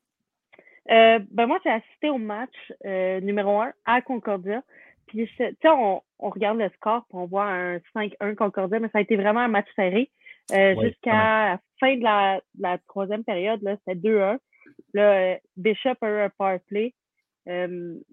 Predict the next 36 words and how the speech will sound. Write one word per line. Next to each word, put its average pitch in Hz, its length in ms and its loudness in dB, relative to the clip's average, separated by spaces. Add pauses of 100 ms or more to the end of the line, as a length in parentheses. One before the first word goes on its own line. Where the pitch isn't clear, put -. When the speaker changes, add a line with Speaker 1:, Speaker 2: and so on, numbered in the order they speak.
(340)
Speaker 1:
ils 185 180 -2
ont 208 140 6
eu 240 40 4
une 233 120 2
punition 262 560 4
pendant 214 300 0
ce - 100 -20
power 202 180 4
play-là, 220 280 0
donc 202 240 -4
ça 196 120 0
l'a 208 140 6
annulé. 202 340 0
Puis - 240 -20
je - 120 -20
pense 214 200 -2
que - 140 -20
c'est 208 100 2
là 196 180 0 (120)
que, 185 180 -2 (460)
que 226 60 0 (100)
ça 214 80 2
a 202 40 0
reviré 202 300 0
puis 214 240 -4
que - 40 -6
Concordia 202 480 -2
a 208 40 -2
pris, 202 300 -2
euh, 185 180 0 (540)
a 208 120 2
pris - 180 -2
le 220 160 2
dessus. 196 520 -2 (380)
Mais 196 360 2
c'était, 214 340 2